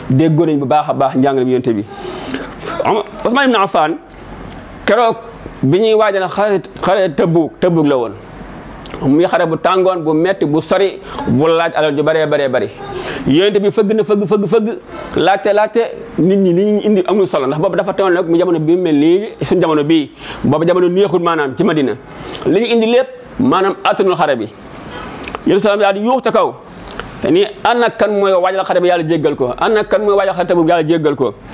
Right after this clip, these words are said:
Bi mu ko waxee rek, Ousmane daal daw dem këram. Ousmane ba mu demee, ba mu demee dem këram, nan la def?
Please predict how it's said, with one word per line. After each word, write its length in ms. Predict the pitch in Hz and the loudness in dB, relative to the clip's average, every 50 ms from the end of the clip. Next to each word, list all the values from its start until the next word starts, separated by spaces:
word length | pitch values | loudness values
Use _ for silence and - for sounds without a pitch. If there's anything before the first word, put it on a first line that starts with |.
| - - | -8 -2
Bi 200 | 127 127 127 160 | 0 2 2 2
mu 60 | 180 | 2
ko 80 | 196 214 | 2 2
waxee 220 | 196 190 180 185 175 | 2 2 2 2 0
rek, 160 | 170 175 170 - - - - - - | 0 -2 -4 -8 -16 -14 -10 -6 -4
Ousmane 280 | 147 151 160 180 170 165 | -2 0 2 2 2 2
daal 180 | 160 160 151 156 | 2 2 2 2
daw 140 | 147 156 156 | 2 2 2
dem 140 | 160 160 151 | 2 0 0
këram. 260 | - 156 131 113 104 - - - - - - - - - - - - - - - | 0 0 0 0 -2 -8 -10 -10 -8 -6 -4 -2 -2 -2 -2 -2 -4 -4 -2 -2
Ousmane 260 | 175 196 214 208 196 | -2 0 0 0 2
ba 80 | 202 196 | 0 2
mu 60 | 196 | 0
demee, 180 | 196 196 190 175 | 0 0 2 2
ba 100 | 190 214 | 0 2
mu 60 | 220 | 2
demee 340 | 208 202 196 175 147 131 135 - - | 2 0 2 2 0 -2 -2 0 0
dem 300 | 139 139 165 190 202 - | 2 4 4 2 2 2
këram, 220 | - 160 160 156 | 2 2 2 4
nan 140 | 160 196 208 | 2 2 2
la 100 | 196 175 | 2 0
def? 260 | 156 147 151 - - | 0 -2 -4 -6 -10